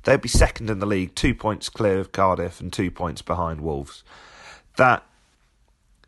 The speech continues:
you can obviously say, "Oh, if we won all our games, we'd be top of the league." But if you even halve that and say it was nine points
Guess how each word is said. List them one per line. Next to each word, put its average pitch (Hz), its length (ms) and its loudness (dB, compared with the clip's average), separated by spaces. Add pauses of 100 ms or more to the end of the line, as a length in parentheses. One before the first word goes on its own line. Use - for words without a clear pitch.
(580)
you 131 160 -2
can 101 200 -4
obviously 101 500 -2
say, 101 560 2
"Oh, 95 220 2
if - 280 -10 (560)
we 90 120 -2
won 90 240 2
all 90 160 -2
our 87 140 2
games, 92 300 -2
we'd 87 80 -6
be 87 80 -4
top 101 180 -2
of - 60 -8
the 104 60 0
league." 135 360 2 (380)
But 117 340 6 (580)
if 117 200 0
you 113 100 2
even 92 220 0
halve 151 340 2
that 92 220 -2
and 92 120 -10
say 101 160 2
it 98 60 2
was 82 180 -4
nine 139 380 0
points - 680 0